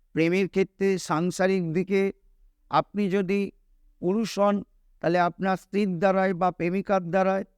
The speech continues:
আপ-, উম, আপনি যদি, আহ, স্ত্রী হন, তাহলে আপনার প্রেমিকের দ্বারায় বা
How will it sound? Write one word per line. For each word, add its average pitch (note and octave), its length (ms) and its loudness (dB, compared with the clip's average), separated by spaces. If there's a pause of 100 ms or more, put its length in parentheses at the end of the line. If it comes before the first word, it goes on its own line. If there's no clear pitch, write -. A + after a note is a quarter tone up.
(280)
আপ-, - 320 -2
উম, F3+ 340 0
আপনি F3 540 0
যদি, G3 300 0 (580)
আহ, D3 480 -2
স্ত্রী B3+ 420 0
হন, G3 340 0 (320)
তাহলে G3 320 2
আপনার F#3 480 0
প্রেমিকের F#3+ 680 0
দ্বারায় G3 380 2
বা F3 480 4